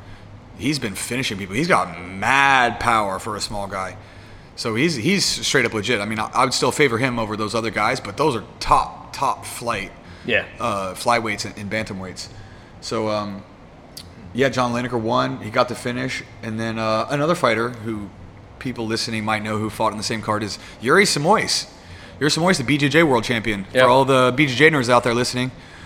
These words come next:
Speaker 1: he's a, he's like a double gold. I think he double golded in the I B J J F world, no gis, and then he's also an A D C C medalist. I can't remember what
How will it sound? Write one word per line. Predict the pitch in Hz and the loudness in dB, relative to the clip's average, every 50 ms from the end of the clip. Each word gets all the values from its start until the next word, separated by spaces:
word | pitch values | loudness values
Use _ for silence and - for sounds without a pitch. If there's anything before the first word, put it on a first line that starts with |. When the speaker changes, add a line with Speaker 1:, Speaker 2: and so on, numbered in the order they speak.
| - - | -8 -2
Speaker 1:
he's | - 226 226 | 0 2 6
a, | 247 151 117 - - - - - - - - | 6 4 4 2 -8 -14 -16 -18 -14 -6 -2
he's | 202 240 262 | -2 0 2
like | 269 190 - | 4 2 4
a | 135 117 | 2 0
double | 117 110 101 139 151 170 190 196 196 | 0 0 2 4 4 4 6 4 4
gold. | 160 127 - 135 147 160 175 185 190 190 180 - - - - | 2 2 2 4 6 6 8 8 8 6 4 2 -4 -10 -6
I | - | 0
think | 208 220 208 | 0 0 2
he | 254 208 | 2 0
double | 135 107 131 139 143 160 | 2 4 2 4 4 4
golded | 143 123 120 131 147 180 170 | 2 2 2 2 2 2 2
in | 147 | 2
the | 117 107 | 2 2
I | 110 120 123 | 2 4 4
B | 135 131 | 4 2
J | 113 131 127 | 2 2 2
J | 123 131 131 | 4 4 2
F | 120 110 | 2 2
world, | 107 113 123 147 165 151 131 107 | 2 2 2 2 2 0 -2 -2
no | 117 120 131 | -2 0 0
gis, | 143 170 185 196 196 190 - - - | 0 0 0 -2 -2 -4 -8 -10 -8
and | - 117 120 | -6 -4 -2
then | 123 123 | -2 -2
he's | 120 110 | 0 2
also | 120 131 139 - 151 131 | 2 2 2 2 2 0
an | 110 80 | 0 0
A | 104 123 | -2 -2
D | 123 131 123 | 0 0 -2
C | - 135 127 | -2 -2 -4
C | 120 - 131 131 131 131 131 123 123 - - - - - - - - - - - | -4 -2 -2 -2 -2 -2 -2 -4 -6 -10 -18 -20 -20 -20 -20 -18 -20 -18 -12 -6
medalist. | 120 123 131 135 139 143 143 139 - | -2 0 2 2 2 2 2 0 -2
I | |
can't | 117 - 147 131 | -4 -4 -4 -4
remember | 120 123 123 120 | -4 -4 -4 -4
what | 107 107 104 110 - | -4 -2 -2 -4 -4